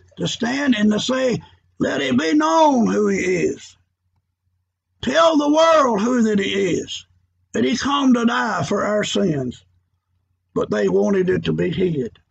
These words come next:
They didn't want him to be known as our Savior.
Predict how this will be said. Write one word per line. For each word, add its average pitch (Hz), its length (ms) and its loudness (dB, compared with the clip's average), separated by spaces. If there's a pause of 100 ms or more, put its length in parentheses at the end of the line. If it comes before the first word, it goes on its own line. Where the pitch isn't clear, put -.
(880)
They 254 100 0
didn't 370 240 2
want 294 300 2
him 247 320 0 (400)
to - 100 -4
be 233 440 0
known 262 680 2
as 214 340 -4 (680)
our 214 400 0
Savior. 160 680 -4